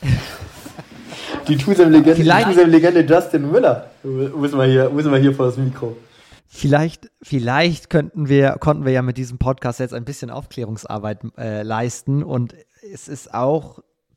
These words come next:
Speaker 2: dort bei dem jungen Mann angekommen.
Speaker 1: Vielleicht, ja genau. Also ich bin da gar nicht böse drum. Ich finde das, ich finde das doch super.
Speaker 2: Ich bedanke mich auf jeden Fall bei der Tusem-Legende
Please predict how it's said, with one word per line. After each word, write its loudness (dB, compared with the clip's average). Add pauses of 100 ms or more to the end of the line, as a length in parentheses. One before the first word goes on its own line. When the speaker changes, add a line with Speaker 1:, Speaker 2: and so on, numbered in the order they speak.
Speaker 2:
dort -6 (200)
bei -8
dem -12
jungen -8
Mann -8
angekommen. -16 (760)
Speaker 1:
Vielleicht, 2 (100)
ja 2
genau. -2 (140)
Also 6 (840)
ich -4
bin 2
da 6
gar 6
nicht -2
böse 2
drum. -6 (140)
Ich -20
finde 0
das, -4
ich -10
finde -8
das -20
doch -20
super. -10 (680)
Speaker 2:
Ich -6
bedanke 0
mich 2
auf 0
jeden 0
Fall -2
bei 0
der 2 (240)
Tusem-Legende 4